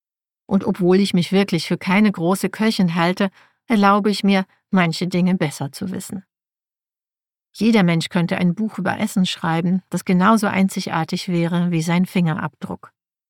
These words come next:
Selbst eine unvollständige kulinarische Biografie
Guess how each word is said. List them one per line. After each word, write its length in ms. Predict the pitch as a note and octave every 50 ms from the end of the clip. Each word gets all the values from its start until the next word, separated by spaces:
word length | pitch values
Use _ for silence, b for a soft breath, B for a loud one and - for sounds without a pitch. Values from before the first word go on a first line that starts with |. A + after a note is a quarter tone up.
| _ _ _ _ _ _ _ _ _ _ _ _ _ _ _
Selbst 320 | - F#3 F#3 G3 - -
eine 180 | - F#3+ F#3 G3
unvollständige 920 | - C4 C4 A#3 - E3+ E3 D#3+ - - - E3 D#3+ D#3 E3+ D#3+ F3+ E3
kulinarische 760 | D#3+ - - F#3 F3+ F3+ F3 F3 E3+ E3+ F3 F3+ - - F#3
Biografie 680 | F3+ F#3+ F3+ F3+ F3+ F#3+ F3+ F#3 - - G#3+ G#3+ G#3 b